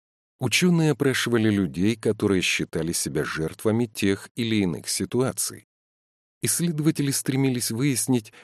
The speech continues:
как изменяются со временем ощущения этих людей. В итоге большая часть испытуемых сказала, что состояние,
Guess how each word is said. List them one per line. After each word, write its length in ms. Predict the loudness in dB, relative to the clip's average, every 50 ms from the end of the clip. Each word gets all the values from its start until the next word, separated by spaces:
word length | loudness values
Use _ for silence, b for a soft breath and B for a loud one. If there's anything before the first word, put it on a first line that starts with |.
| B B
как 220 | -4 -4 -2 0
изменяются 760 | 0 0 2 4 4 4 4 4 4 2 0 -2 -4 -4 -2
со 180 | -2 0 -2 0
временем 520 | 0 2 2 2 4 4 4 2 0 0 -4
ощущения 1000 | -4 -2 -2 -2 0 -2 -2 -2 -2 -4 -2 -2 -2 -2 -4 -6 -10 -14 -18 _ _
этих 420 | -6 -6 -6 -10 -14 -14 -10 -8
людей. 440 | -6 -4 -4 -4 -6 -8 -8 -8 -14 _ _ _ _ _ _ _ _ _ _ _ _ _ _ _
В 220 | -4 0 0 0
итоге 320 | 2 2 2 0 2 0 -2
большая 480 | 0 0 0 0 0 -2 -2 -4 -4
часть 460 | -2 -2 -2 -2 -2 -2 -4 -6 -6 _
испытуемых 720 | -6 -6 -6 -6 -8 -8 -4 0 0 2 2 2 0 0
сказала, 500 | -4 0 0 0 2 2 2 2 2 2
что 220 | 0 -2 -2 -2 -4
состояние, 920 | -4 -2 -4 -4 -4 -2 -2 -2 0 0 0 0 0 0 -2 -4 -8